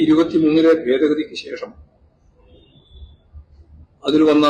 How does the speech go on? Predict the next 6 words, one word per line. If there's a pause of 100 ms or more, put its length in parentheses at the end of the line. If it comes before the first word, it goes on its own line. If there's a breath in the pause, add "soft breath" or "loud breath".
(200)
മാറ്റങ്ങൾ
വളരെ
ഗൗരവതരമാണ്. (2250)
യഥാർത്ഥത്തിൽ
ഇപ്പൊ
ഇവിടെ